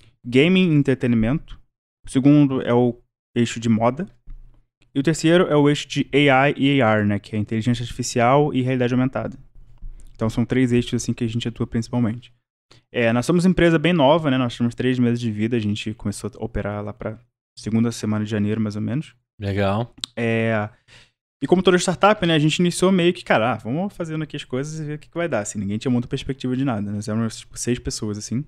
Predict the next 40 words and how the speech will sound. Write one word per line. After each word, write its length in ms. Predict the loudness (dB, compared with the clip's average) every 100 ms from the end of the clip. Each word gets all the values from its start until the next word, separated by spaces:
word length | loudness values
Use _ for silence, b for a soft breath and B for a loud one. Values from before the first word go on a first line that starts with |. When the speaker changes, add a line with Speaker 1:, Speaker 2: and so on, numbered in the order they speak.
| -4
Speaker 2:
Uhum. 340 | -4 -2 -4 -4
Speaker 1:
e 260 | -2 0
a 60 | 0
gente, 180 | -2 -2
cara, 200 | -2 -2
vamos, 360 | 0 -2 -2
vamos 160 | -4 -6
vendo 140 | -6
o 20 |
que 120 | -10 -8
que 60 |
vai 100 | -6
dar. 200 | -6 -8 _ _ b b b b b -8
É, 560 | 0 4 4 4 2 0
e 180 | 2 4
a 20 |
gente, 240 | 4 6 6
ao 80 | 6
mesmo 220 | 6 2
tempo, 440 | 2 2 2 -2
começou 500 | -2 0 2 4 6
esse 160 | 4 0
projeto 320 | -2 -2 -2
que 60 | -2
a 40 |
gente 120 | -4
acabou 260 | -4 -6 -4
lançando, 420 | -4 -2 0 0
desse, 480 | -4 -8 -10 -10 -12 -16
desse 180 | -16 -8
jogo 240 | -2 -2 -2
e 40 |
tal, 340 | -2 -2 -2 _ b b b b
e 60 | 0
apareceu 340 | 2 2 4
a 40 | 2
reserva, 520 | 4 4 4 0 -8 _
logo 200 | -2 -2 -2
em 20 |
seguida. 440 | -6 -6 -6 -10